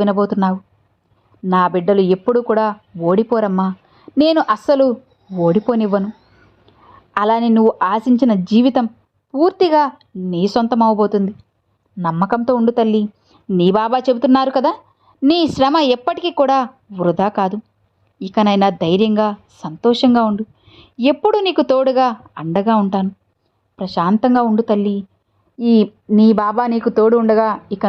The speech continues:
నువ్వు భయపడవచ్చా చెప్పు? నీకైన శుభవార్తని నేను తెస్తున్నాను, సంతోషంగా ఉండు అని బాబాగారితో చెప్తున్నారండి. So విన్నారు కదండి, ఈరోజు బాబాగారు మనందరి కోసం చాలా చక్కని సందేశాన్ని తీసుకొచ్చారు.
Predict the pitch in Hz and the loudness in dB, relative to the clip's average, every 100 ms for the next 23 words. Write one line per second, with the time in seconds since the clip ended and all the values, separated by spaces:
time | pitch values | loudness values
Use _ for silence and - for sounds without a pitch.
0 | 190 185 165 170 190 233 226 226 233 240 | 0 0 0 -4 -2 -2 0 0 0 0
1 | 233 370 - _ _ _ _ _ _ _ | -2 -6 -8 _ _ _ _ _ _ _
2 | _ _ _ - 220 233 254 254 262 254 | _ _ _ 0 4 4 2 0 0 0
3 | 240 254 247 240 226 220 220 202 - 233 | 0 -2 -2 2 2 2 0 -4 2 2
4 | 214 208 _ _ - 180 185 240 247 269 | 2 -2 _ _ -10 -8 -2 0 4 4
5 | 262 220 208 208 _ _ _ - 240 320 | 4 2 -2 -6 _ _ _ -4 0 0
6 | 226 185 196 196 196 208 202 190 202 202 | 0 -2 -2 -2 -2 -2 -4 -4 -2 0
7 | 196 208 285 _ _ - _ - 320 269 | -2 -4 -6 _ _ -20 _ -2 0 2
8 | 285 311 277 262 254 254 240 - 220 247 | 0 2 0 2 2 0 -4 -6 0 2
9 | 269 247 208 208 220 220 196 208 247 302 | 2 0 -2 0 0 0 0 2 2 2
10 | 269 247 262 - 214 247 311 294 269 262 | 0 0 -2 -2 -4 -2 -2 -4 0 0
11 | 247 214 214 220 208 202 196 202 196 202 | 2 2 2 0 -2 -4 -2 -4 0 0